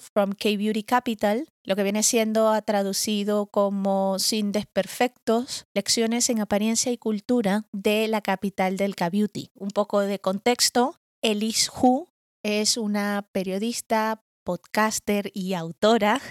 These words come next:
que fue corresponsal internacional para la radio pública nacional norteamericana,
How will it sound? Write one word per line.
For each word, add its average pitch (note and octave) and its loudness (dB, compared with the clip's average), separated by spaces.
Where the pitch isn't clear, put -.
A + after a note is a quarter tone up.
que G#3+ -2
fue G3+ -6
corresponsal G#3+ -2
internacional G#3 -2
para G#3+ 0
la G3+ -2
radio G#3 -4
pública G#3 -4
nacional G3 -2
norteamericana, F#3+ -2